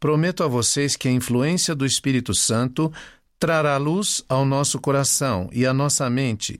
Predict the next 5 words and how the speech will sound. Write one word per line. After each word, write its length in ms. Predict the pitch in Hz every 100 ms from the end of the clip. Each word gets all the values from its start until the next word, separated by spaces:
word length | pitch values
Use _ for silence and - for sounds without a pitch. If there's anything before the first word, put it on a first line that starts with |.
| -
e 120 | 127
prestará 680 | 156 202 202 - 135 127
testemunho 720 | 123 156 143 131 113 110 127 127
do 100 | 127
Evangelho, 720 | 127 156 117 98 92 107